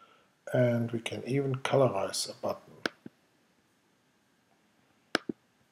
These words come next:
as well as clicking here the key button. Let's see in code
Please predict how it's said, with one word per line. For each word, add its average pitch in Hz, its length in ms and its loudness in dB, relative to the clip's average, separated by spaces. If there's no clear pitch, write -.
as - 140 -6
well 123 180 2
as - 240 -4
clicking 113 540 -6
here 107 460 0
the - 100 -8
key 117 140 -2
button. - 240 -8
Let's 175 260 4
see 160 160 6
in 123 140 0
code 151 500 8